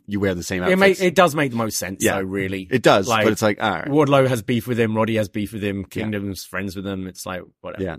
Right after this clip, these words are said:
Speaker 1: yeah. All right. So, I mean, it could have been worse. Could have
Speaker 2: Look,
Speaker 1: been Jack Perry.
Speaker 2: I'd say for me, this was like a, uh,
Speaker 1: Episode of
Speaker 2: it,
Speaker 1: Collision.
Speaker 2: it was a, it was weak for a, uh, A E W pay-per-view. I wouldn't go as far to say it was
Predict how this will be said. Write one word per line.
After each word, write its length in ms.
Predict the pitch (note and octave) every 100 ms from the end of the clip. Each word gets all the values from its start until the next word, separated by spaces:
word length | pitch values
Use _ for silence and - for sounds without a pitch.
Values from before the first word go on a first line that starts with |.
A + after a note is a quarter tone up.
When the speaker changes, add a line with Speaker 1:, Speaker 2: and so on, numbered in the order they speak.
| -
Speaker 1:
yeah. 120 | A#1+ - _ _ _
All 100 | C3+
right. 160 | C3+ F2
So, 240 | - B2 B2+
I 100 | D#3
mean, 120 | F3
it 80 | E3+
could 120 | G#3
have 60 | F#3
been 120 | E3+
worse. 400 | B2 D#2+ - - _ _
Could 120 | - F3
have 40 |
Speaker 2:
Look, 20 |
Speaker 1:
been 60 | D3+
Jack 200 | D#3+ D3+
Perry. 300 | C#3 G2 D#2+
Speaker 2:
I'd 200 | - G#3
say 300 | - G#3 F#3
for 140 | E3+ E3+
me, 300 | D#3 D#3 C#3+
this 260 | C3+ -
was 200 | B2+ C3
like 260 | B2 A#2 -
a, 420 | A#2+ A2 G#2+ G#2 G2 _ -
uh, 480 | A2 G#2+ G#2 G2 F2+ _ _ _ _ _ -
Speaker 1:
Episode 320 | B2 A#2+ C#3+
of 40 | C#3
Speaker 2:
it, 40 |
Speaker 1:
Collision. 300 | C3 A2 E2+
Speaker 2:
it 40 | G3
was 120 | F3
a, 200 | D#3 C#3+ D3+ _ -
it 80 | E3
was 160 | D3
weak 380 | B2+ F#3+ A3+ -
for 340 | - - F3 D#3+
a, 420 | D3+ D3+ C#3+ C3
uh, 40 | B2+ - B2+ B2 A#2 G#2+ G#2+ -
A 60 | B2
E 40 | B2+
W 200 | A#2 G#2+
pay-per-view. 580 | B2 A#2+ A2+ A#2 A#2 A2+ _ _ _ _ _ _ _ -
I 100 | D3
wouldn't 240 | D#3+ F3
go 120 | D#3 D3
as 80 |
far 180 | - C#3
to 80 | -
say 120 | C3
it 40 |
was 100 | G#2+